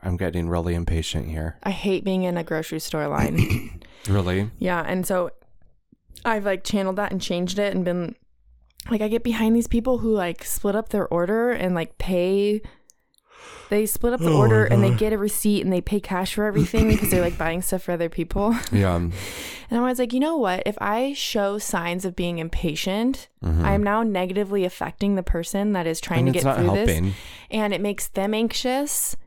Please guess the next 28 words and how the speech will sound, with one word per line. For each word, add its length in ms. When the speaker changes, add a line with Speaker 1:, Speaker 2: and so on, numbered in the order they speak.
Speaker 1:
Yeah. 240
Speaker 2:
And 180
it 80
makes 220
the 100
cashier 520
anxious. 520
And 120
then 80
Speaker 1:
Yeah. 160
Speaker 2:
I, 80
and 120
then 80
I 100
bring 200
that 120
energy 300
to 60
the 100
cashier, 640
and 220
God 260
forbid, 400
they're 120
just 200
doing 160
their 120
job. 400